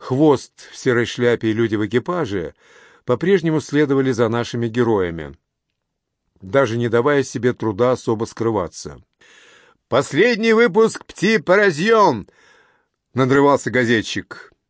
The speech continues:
"Испано-американская война, беспорядки в Италии, убийство на бульваре Пуассоньер, тайна тупика Примул, новости о выборах! Ой!"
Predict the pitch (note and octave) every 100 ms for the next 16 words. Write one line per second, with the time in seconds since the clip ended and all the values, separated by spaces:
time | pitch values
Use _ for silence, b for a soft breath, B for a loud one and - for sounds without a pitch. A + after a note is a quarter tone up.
0 | _ C3+ E3+ - G3 A3 G#3+ G#3+ G#3+ G#3
1 | G#3+ G3 G#3+ G#3 G#3 G#3 G3+ B2+ D2 b
2 | b b D#3+ - G3 A3+ A#3 - A3+ A#3
3 | A#3+ A3+ F#3+ C#3+ A2+ D#2 B B B B
4 | B - E3 F3+ B3 - G#3 A3 G3+ A3
5 | A3+ A3+ A3 G#3 G#3 _ G#3+ G#3 - G#3+
6 | G#3 G#3+ F3+ A#2 F2 b b b b -
7 | G3 A3+ A3+ A3 A3 G#3+ G#3 G#3 F#3+ F#3+
8 | G#3 D#3 _ G3 B3+ B3 A3+ A3 G3 D#3
9 | B2+ C3 A3+ A#3 A3 F#3+ G#3 A3 A#3 A#3
10 | A3 G3 F3 C#3 - - _ _ C4 A#3+
11 | C3